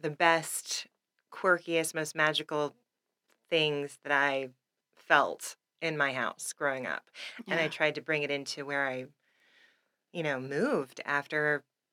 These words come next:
Speaker 1: 'cause I, I lived in that house my whole life, and then I had to go find my own home, and
Speaker 2: Yeah.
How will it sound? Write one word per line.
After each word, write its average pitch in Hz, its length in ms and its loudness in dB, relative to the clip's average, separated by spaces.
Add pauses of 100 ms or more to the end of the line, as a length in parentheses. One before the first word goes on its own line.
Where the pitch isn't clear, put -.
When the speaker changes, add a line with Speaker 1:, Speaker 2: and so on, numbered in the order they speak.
(280)
Speaker 1:
'cause 160 160 -6
I, 165 180 6
I 180 40 2
lived 196 220 0
in 175 120 2
that 208 160 8
house 180 200 2
my 175 100 0
whole 160 160 2
life, 233 220 2
and 180 140 0
then 180 80 2
I 180 60 2
had 175 220 0
to 175 180 -4 (360)
go 190 160 0
find 190 340 2
my 175 420 2 (100)
own 226 220 2
home, 147 500 0 (160)
and 170 380 -2
Speaker 2:
Yeah. 190 300 -2